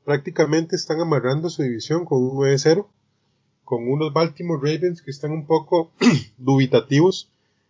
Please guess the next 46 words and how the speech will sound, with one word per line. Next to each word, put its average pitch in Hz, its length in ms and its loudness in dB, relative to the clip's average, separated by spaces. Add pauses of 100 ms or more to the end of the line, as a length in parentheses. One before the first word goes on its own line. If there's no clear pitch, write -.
y 131 60 2
unos 156 200 4
Cleveland 180 420 4
Browns 170 380 2
que 131 100 -6
vienen 143 240 -2
jugando 143 380 0
bastante 127 460 -2
bien, 127 260 -4 (1400)
ambos 160 340 2
con 131 160 0
un 160 240 0
récord 170 340 0
de 127 100 2
seis 143 300 -6
tres, 156 380 -2 (840)
y 165 100 2
unos, 214 220 4
pues, 170 200 0
que, 143 280 -6 (240)
unos 156 300 0
Cincinnati 160 460 -2
Bengals 165 500 2
que 127 260 -2
están 135 280 -4
en 151 100 -4
proceso 135 380 -2
de 160 80 2
reconstrucción 143 640 -4
total 147 400 0 (460)
y - 60 -20
que - 160 0
estos 139 260 -2
también 131 300 2
ya 131 60 2
están 131 240 -2
pensando 127 420 2
en 107 60 -2
el 104 80 -8
dos 107 160 -8
mil 123 120 -2
veintiuno 156 440 -2
con 110 160 -10
un 110 100 -8
dos 120 160 -2
seis. 120 360 -4